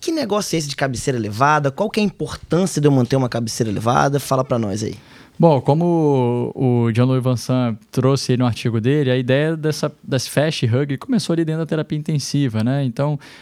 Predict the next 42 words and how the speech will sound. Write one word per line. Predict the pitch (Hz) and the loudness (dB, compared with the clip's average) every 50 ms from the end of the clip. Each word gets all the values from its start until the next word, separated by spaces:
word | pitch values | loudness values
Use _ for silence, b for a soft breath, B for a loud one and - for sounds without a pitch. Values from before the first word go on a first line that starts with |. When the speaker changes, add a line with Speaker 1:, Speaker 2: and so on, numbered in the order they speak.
| B B B | B B B
Speaker 2:
o | 135 135 | 2 2
Head | 117 123 139 165 170 | 4 4 2 2 0
of | 170 156 | -2 -2
Bed | 131 135 139 143 139 131 - | 0 0 0 0 -2 -2 -4
Ele-, | 131 120 120 120 120 110 - | -4 -2 0 0 -2 -2 -2
Elevation, | 127 123 123 117 107 120 139 156 160 151 - 127 | 0 0 0 0 2 2 2 2 0 0 0 0
né, | 123 127 127 | 2 2 2
que | - | 0
é | 127 | 0
a | 120 | 0
ideia | 113 127 135 | 2 0 0
de | 131 131 | 2 2
manter | 127 117 107 - 139 156 | 0 0 0 0 0 0
a | 165 | 0
cabeceira | - 139 120 - - 131 127 | 0 -2 -2 -2 -4 -2 -2
elevada, | 120 110 110 120 131 143 143 135 117 113 | -2 -2 0 0 0 0 0 0 -2 -4
trinta, | 107 - 135 135 156 151 147 139 | -6 -4 -2 -2 -2 -2 -2 0
quarenta | - 127 123 127 117 127 | 0 0 0 0 -2 -4
e | - | -4
cinco | - 127 117 - | -4 -4 -4 -2
graus, | 113 117 117 123 147 156 135 - B B B B B B B B B B - | -2 0 0 0 0 0 -2 -4 B B B B B B B B B B 0
era | 139 143 156 | 2 2 2
com | 151 - | 2 0
o | 175 | 0
objetivo | 156 165 156 - - 156 156 | 0 0 -2 0 -2 -2 -2
de | 151 160 | -2 -4
prevenir | 147 - - - 185 208 190 190 165 147 143 143 147 165 165 - _ | -6 -2 0 0 2 2 2 0 0 0 0 0 0 -2 -4 -2 _
pneumonia | 180 165 165 160 156 151 143 139 139 151 156 | -2 0 0 0 0 0 0 0 0 0 0
associada | 151 - - 147 - 151 143 147 | 0 -2 -4 -4 -2 0 0 0
à | |
ventilação | 147 143 - 143 135 - 147 | -2 -2 -2 -4 -2 -2 -2
mecânica | 143 135 - 143 139 139 | -4 -2 -2 -2 -2 0
em | |
paciente | 139 143 - - 156 135 139 - - | -2 -4 -2 -2 -2 -2 -2 -4 -4
da | 139 143 139 135 | -2 -2 -2 -2
terapia | - 139 139 135 139 143 | -2 -2 -2 -2 -4 -4
intensiva, | 135 - 160 147 - - - 131 120 104 107 | -4 -2 -4 -4 -4 -2 0 0 0 0 0
né? | 110 120 135 139 131 - | 0 0 0 -2 -4 -6
Então, | - - 123 | -6 -8 -6
a | |
pneumonia | - - 135 135 131 131 131 135 | -4 -4 -2 -2 0 0 0 0
nosocomial. | 135 131 131 139 135 - 147 147 151 139 120 110 - | 0 0 0 -2 0 0 0 0 2 0 0 0 -2